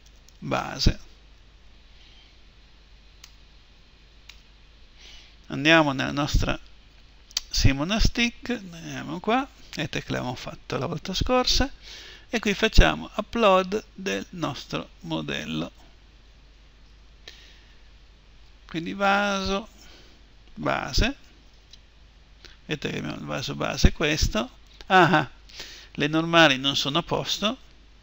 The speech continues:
vediamo se facciamo normali, no, ma conviene avere i normali a posto prima di importare. Quindi andiamo qui, andiamo a controllarci le nostre normali essendo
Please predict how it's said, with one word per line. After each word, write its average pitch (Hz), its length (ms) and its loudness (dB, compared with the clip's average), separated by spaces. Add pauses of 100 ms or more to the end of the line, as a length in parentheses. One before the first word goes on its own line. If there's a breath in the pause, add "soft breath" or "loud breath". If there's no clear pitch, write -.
(1200)
vediamo 151 220 -12
se 143 180 -6
facciamo 143 440 -8
normali, 160 240 -10
no, 151 200 -2
ma 160 120 0
conviene 180 360 2
avere 156 220 4
i 147 40 -2
normali 143 360 -2
a - 40 -2
posto - 400 -6
prima 131 400 -6
di 127 140 -4
importare. 143 640 -8 (600 loud breath)
Quindi 127 400 2
andiamo 139 600 0 (380)
qui, 190 460 0 (1200 loud breath)
andiamo 180 380 6
a - 60 0
controllarci 151 800 0
le 135 80 -2
nostre 147 280 -2
normali 143 640 -2
essendo 143 520 4